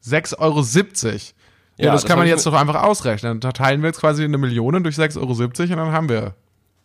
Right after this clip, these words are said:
Speaker 2: Genau, dann mach das doch mal.
Speaker 1: Äh, warte mal ganz kurz, muss ich mal den Taschenrechner rausholen. Also
Speaker 2: Nein, nein, nein, da bin ich schneller.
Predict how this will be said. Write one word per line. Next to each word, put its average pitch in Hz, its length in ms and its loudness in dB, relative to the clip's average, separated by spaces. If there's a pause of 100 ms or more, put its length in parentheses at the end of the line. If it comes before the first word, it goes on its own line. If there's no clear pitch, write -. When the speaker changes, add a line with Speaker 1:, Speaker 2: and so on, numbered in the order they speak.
(100)
Speaker 2:
Genau, 156 260 4
dann 123 140 2
mach 180 140 2
das 180 180 -4
doch 104 120 -8
mal. 92 280 -8 (500)
Speaker 1:
Äh, - 80 -10
warte 120 920 -4
mal 123 120 -2
ganz 123 140 -6
kurz, 139 160 0
muss 127 100 2
ich 117 40 -2
mal 120 140 0
den 107 60 -10
Taschenrechner 139 460 0
rausholen. 151 480 0 (560)
Also 127 160 4
Speaker 2:
Nein, 139 160 2
nein, 135 140 4
nein, 127 80 4
da 123 60 4
bin 123 160 2
ich 127 100 2
schneller. 101 320 2